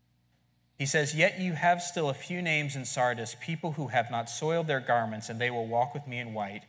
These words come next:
for they are worthy." This is remarkable to me that in the midst of calling out corporate sin, he nonetheless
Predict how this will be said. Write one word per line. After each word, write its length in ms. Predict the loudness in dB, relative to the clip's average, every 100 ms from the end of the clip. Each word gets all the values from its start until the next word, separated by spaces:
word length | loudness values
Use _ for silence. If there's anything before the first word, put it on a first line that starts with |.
| _ _ _
for 140 | -12 -4
they 140 | 0
are 120 | 0
worthy." 460 | -2 -4 -4 -4 -6
This 260 | -8 -6
is 220 | -6 -6 -6
remarkable 560 | -2 -2 -2 -4 -6
to 80 | -6
me 220 | -4 -4
that 160 | -4 -4
in 100 | -4
the 60 |
midst 320 | -4 -4 -2 -6
of 120 | -6
calling 380 | 0 0 2 0
out 240 | 0 -2
corporate 320 | -4 -2 -6
sin, 320 | -6 -6 -4
he 140 | -4 -4
nonetheless 680 | -4 -2 2 4 4 4